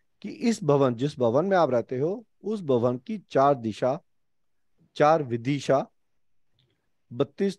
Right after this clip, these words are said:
द्वार होते हैं, बत्तीस द्वार, पैंतालीस देवता है, इनमें सकारात्मक ऊर्जाएं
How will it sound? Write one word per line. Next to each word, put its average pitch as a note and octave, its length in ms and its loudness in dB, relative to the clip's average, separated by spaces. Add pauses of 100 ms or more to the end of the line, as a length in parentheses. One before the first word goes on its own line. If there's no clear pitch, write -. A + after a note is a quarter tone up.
द्वार B2+ 360 4
होते C#3 260 0
हैं, C#3 180 -6 (380)
बत्तीस C3 320 -4
द्वार, A#2 380 2 (640)
पैंतालीस D#3 500 0
देवता C3+ 400 0
है, G2+ 220 -4 (580)
इनमें C#3 260 -2
सकारात्मक E3+ 760 -4
ऊर्जाएं D3 440 -2